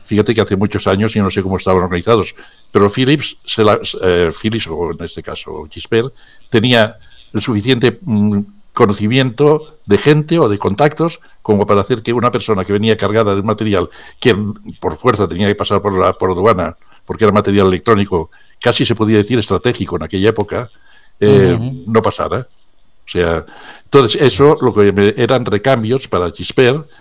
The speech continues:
Speaker 1: donde
Speaker 2: Ujú.
Speaker 1: venía muy bien para, como, como recambios que aquí no se encontraban.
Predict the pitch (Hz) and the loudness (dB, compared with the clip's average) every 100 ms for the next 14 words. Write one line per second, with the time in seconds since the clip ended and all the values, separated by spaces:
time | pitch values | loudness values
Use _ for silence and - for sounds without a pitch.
0 | - _ - 87 90 87 82 123 92 95 | -20 _ -8 -4 -2 -2 -4 -6 -4 -2
1 | 104 101 107 101 107 113 95 85 71 67 | 0 2 2 2 2 2 4 2 -2 -8
2 | - - 92 90 92 98 98 98 104 110 | -14 -12 -4 -2 -2 -4 -4 0 0 0
3 | 98 90 92 - 82 85 82 85 98 | 0 0 0 -2 -2 -2 -2 -2 -2